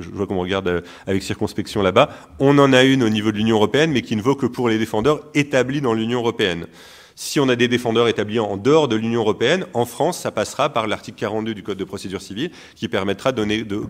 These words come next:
de concentrer la compétence devant le juge français. Ce serait peut-être bien d'étendre cette règle de concentration des compétences au niveau européen, également pour les défendeurs situés en dehors de l'Union européenne. Pourquoi pas dans le cadre d'un règlement Bruxelles inter dont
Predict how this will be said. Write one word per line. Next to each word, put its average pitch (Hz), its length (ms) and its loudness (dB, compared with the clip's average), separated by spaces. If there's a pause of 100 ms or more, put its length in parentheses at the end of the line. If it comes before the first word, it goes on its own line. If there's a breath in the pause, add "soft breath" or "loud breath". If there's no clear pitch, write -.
de - 60 -4
concentrer 143 500 -6
la 117 140 -2
compétence 117 400 -4
devant 107 160 -2
le 104 80 -2
juge 120 160 -6
français. 107 320 -2 (260 loud breath)
Ce - 140 -2
serait 147 180 2
peut-être 123 240 2
bien 139 220 4
d'étendre 139 580 2
cette 110 180 -2
règle 123 200 -4
de 107 80 -4
concentration 107 680 -6
des 101 100 -4
compétences 101 600 -4
au 143 100 0
niveau 120 280 0
européen, 101 460 -2 (600 loud breath)
également 127 520 2
pour 127 120 -6
les 101 100 -2
défendeurs 101 400 -2
situés - 260 -6
en 120 100 2
dehors 104 200 4
de 101 80 0
l'Union 95 260 2
européenne. 82 380 -4 (360 loud breath)
Pourquoi 110 300 2
pas 113 120 4
dans 104 100 2
le 87 60 0
cadre 113 200 0
d'un 90 80 0
règlement 92 440 0
Bruxelles 95 320 -4
inter 90 260 -2
dont 98 140 -2